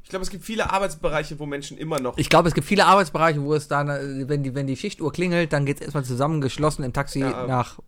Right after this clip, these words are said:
Speaker 2: Puff.
Speaker 1: Ja, o-, oder halt, wenn, wenn, wenn diese Z-, Zeitschaltuhr dir sagt, jetzt, jetzt nicht mehr weiterfahren.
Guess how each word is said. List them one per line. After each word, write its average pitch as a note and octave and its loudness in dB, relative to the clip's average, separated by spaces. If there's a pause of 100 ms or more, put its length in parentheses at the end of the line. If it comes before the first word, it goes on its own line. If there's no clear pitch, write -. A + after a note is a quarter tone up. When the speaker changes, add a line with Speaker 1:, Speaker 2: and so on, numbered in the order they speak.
Speaker 2:
Puff. A#2+ -8
Speaker 1:
Ja, C3+ 2
o-, B2+ 0
oder C#3 0
halt, C3 0
wenn, A#2+ -8
wenn, A2 -16 (440)
wenn B2 -8
diese B2 -10
Z-, - -14 (100)
Zeitschaltuhr C3 -4
dir A#2+ -6
sagt, A#2 -10
jetzt, A#2 -16
jetzt B2 -12
nicht D#3 -2
mehr C3+ -6
weiterfahren. - -14